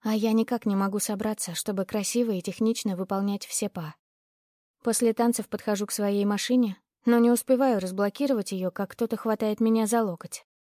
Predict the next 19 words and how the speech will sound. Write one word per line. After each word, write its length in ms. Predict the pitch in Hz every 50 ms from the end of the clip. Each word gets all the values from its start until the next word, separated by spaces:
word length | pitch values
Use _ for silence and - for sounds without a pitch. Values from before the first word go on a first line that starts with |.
| _ _ _ _ _ _ _
Адреналин 720 | - 233 220 240 240 233 240 247 247 247 247 226 220 214
мгновенно 580 | 202 208 226 226 226 240 247 220 196 185 185
ударяет 380 | 190 190 202 202 202 196 185 190
в 80 | 196
голову 360 | 196 226 233 233 208 180 180 190
горячим 420 | 185 202 208 208 202 - 220 214
потоком. 520 | - 220 226 - 208 180 - - 175 165 - _ _ _ _ _
Сердце 460 | - - 254 233 226 - - 220 208
ускоряется 640 | 208 - - - 214 208 220 226 220 - - 208
до 100 | 190 202
такого 320 | 196 214 208 - 226 214 220
ритма, 360 | 214 247 247 - 226 202 185
что, 220 | - - - 214
кажется, 380 | - - 220 202 220 - - 233
грудная 400 | 208 226 233 220 233 233 226 220
клетка 340 | - 254 262 269 262 - 220
сейчас 320 | - 208 196 - 214 -
просто 320 | - - 233 220 - -
взорвётся. 680 | 226 214 214 233 247 254 220 196 175 170 - - 175 165